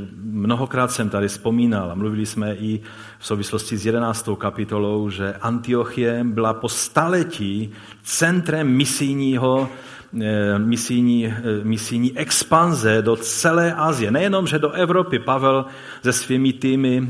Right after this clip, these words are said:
eh, měl několik misijních cest, ale vlastně ostatní apoštole,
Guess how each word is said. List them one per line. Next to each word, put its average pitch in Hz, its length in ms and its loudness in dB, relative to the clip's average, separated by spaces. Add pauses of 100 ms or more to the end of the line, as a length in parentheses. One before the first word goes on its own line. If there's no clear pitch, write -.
eh, 113 360 2
měl 117 320 4
několik 123 640 -2
misijních 120 560 2
cest, - 440 -2 (320)
ale 104 140 -2
vlastně 113 500 2 (340)
ostatní 123 560 0
apoštole, 107 760 0